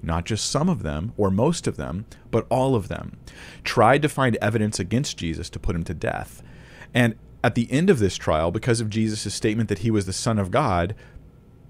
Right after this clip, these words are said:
in verse sixty-two of Mark fourteen, "they all condemned him as deserving of death." In other words, according to Mark, this unknown person,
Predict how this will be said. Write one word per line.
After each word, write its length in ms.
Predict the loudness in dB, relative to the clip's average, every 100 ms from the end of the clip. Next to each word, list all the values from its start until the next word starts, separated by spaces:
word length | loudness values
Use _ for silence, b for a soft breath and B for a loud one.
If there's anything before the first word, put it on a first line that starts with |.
| -20 -20 -8
in 140 | -4 0
verse 280 | 0 -2 -8
sixty-two 500 | -4 -4 -4 0 2
of 80 | 2
Mark 180 | 0 -2
fourteen, 360 | -6 -4 -6 B B B B
"they 220 | 2 4
all 340 | 6 6 6
condemned 540 | 6 2 4 2 2 2
him 300 | 0 0 -2
as 200 | -2 -2
deserving 540 | -2 -2 0 2 0 -2
of 300 | -6 -6 0
death." 520 | 2 2 -6 -12 -14 -16 -20 -20 -20 -20 -20 -20 -20 -20 -20 -20 -20 -20 -20 -20 B B B
In 100 | 4
other 160 | 6
words, 240 | 8 8 6
according 380 | 0 4 4 2
to 120 | -2
Mark, 400 | 2 4 4 2
this 160 | -4 2
unknown 420 | 2 4 4 4
person, 500 | 4 2 0 -2 -4